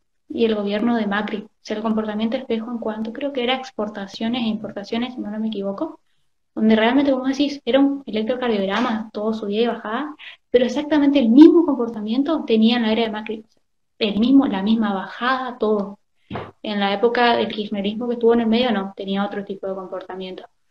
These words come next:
Pero en esos dos era increíble ver eso, era impactante, realmente.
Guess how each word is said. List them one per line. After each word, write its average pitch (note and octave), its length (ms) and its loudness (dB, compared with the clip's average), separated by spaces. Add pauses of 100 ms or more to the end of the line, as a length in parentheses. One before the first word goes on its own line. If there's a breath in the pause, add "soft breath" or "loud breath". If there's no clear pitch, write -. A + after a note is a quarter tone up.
(280)
Pero G#3 180 -4
en A3 80 -2
esos B3+ 220 -2
dos C4 120 -2
era D4 120 2
increíble A#3 580 0
ver G#3+ 140 -2
eso, G#3 220 -10
era G#3 100 -6
impactante, G#3+ 580 -8 (120)
realmente. G3 520 -6